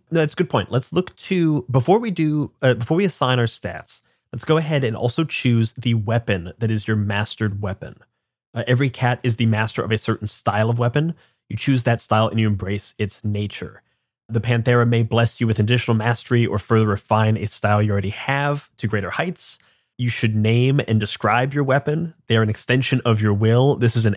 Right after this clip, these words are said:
epic, grandiose game. I want some epic, grandiose weapon fucking titles. A cat may choose to use a weapon they have not yet mastered, but it's likely to break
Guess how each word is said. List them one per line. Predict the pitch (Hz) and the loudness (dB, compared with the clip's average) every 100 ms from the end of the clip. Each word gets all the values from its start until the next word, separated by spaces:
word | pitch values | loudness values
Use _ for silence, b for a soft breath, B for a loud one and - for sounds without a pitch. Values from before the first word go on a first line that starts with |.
| - | 0
epic, | 117 120 117 113 | 0 0 -2 -2
grandiose | 117 110 113 113 110 104 - | -2 2 2 4 4 2 -2
game. | - 110 120 127 B B - | 0 2 2 0 B B -2
I | |
want | 110 - | 0 0
some | 107 95 _ - | -2 -4 _ -2
epic, | 117 110 123 123 | 0 0 -2 -2
grandiose | 120 117 117 113 110 117 113 - | 0 2 2 2 2 2 0 -2
weapon | 113 110 120 110 | 0 0 2 0
fucking | 107 - 113 117 98 | 0 -4 -2 -4 -6
titles. | 101 120 127 143 147 151 - _ _ _ _ _ _ _ - | -4 0 0 0 -2 -4 -12 _ _ _ _ _ _ _ -2
A | 131 | -2
cat | - 139 143 | 2 0 0
may | 143 | -2
choose | 151 156 139 | 0 0 -2
to | - | 0
use | 127 127 123 | 0 2 2
a | |
weapon | 117 113 113 | 2 2 2
they | |
have | 107 104 | 0 0
not | 101 | -2
yet | 101 - | -4 -4
mastered, | 104 104 - 107 | -2 -2 0 -2
but | 101 | 0
it's | 95 | -2
likely | 107 104 104 | -2 -2 -2
to | 98 | -4
break | 101 92 92 - | -2 -4 -6 -16